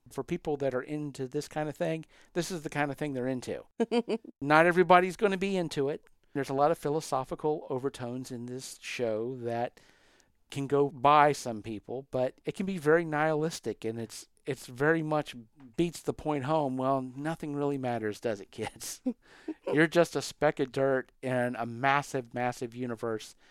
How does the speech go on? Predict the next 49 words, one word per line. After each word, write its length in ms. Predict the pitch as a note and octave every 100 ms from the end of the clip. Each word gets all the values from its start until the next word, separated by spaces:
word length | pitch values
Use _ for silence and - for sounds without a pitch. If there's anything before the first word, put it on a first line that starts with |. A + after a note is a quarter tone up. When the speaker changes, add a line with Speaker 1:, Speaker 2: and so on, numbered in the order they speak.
| _ _ -
Speaker 1:
that's 220 | B2+ -
one 280 | A#2+ C3 C3+
of 140 | A#2
millions. 600 | A#2+ G2+ F2+ D2 G2 - _ -
But 180 | B2 -
you 60 | C3
have 140 | B2+
this 180 | B2 A#2+
main 240 | C3 C#3
character 500 | C3+ C3+ C3+ - A#2
that 180 | A2 G#2+
feels 380 | - C3+ C3 A#2
like 180 | A2+ -
he 160 | C3
is 120 | B2+ -
the 100 | A2+
center 420 | - B2 A#2 G#2
of 120 | G2+
all 280 | - C3 D#3+
these 300 | C#3 G#2 -
universes. 560 | G2 F2 - - - - _ - - -
'Cause 140 | C#3
he 220 | E3 F3 D3+
is, 340 | C#3+ D3 - _
as 140 | G#2 -
he 180 | G#2+ -
says 320 | - B2+ A#2 G#2+
very 340 | A2 B2+ C3
often, 420 | A2+ A2+ - C3+ - - _ -
"I'm 180 | C3 C#3
the 100 | A#2
rickest 520 | B2 C#3+ G#2 - -
Rick 240 | A2+ -
there 240 | A#2+ A2 G#2
is." 380 | A2 - - - _ -
Speaker 2:
<laughs> 80 | A#3+ A#3+ - - _ -
Speaker 1:
Part 180 | D#3+ E3+
of 80 |
his 140 | D#3+ C#3+
character 440 | D#3+ D#3+ C#3+ C#3
is 140 | A#2 A2
he 160 | D3+
feels 420 | C#3+ - D3 C3 B2
like 320 | B2 A#2 -
he 300 | C3 B2 A#2+
is 260 | A2+ A2+ -
the 180 | A#2+
most 340 | A#2 B2 A#2+ A#2
important 720 | A2 - C#3 C3+ A#2+ A#2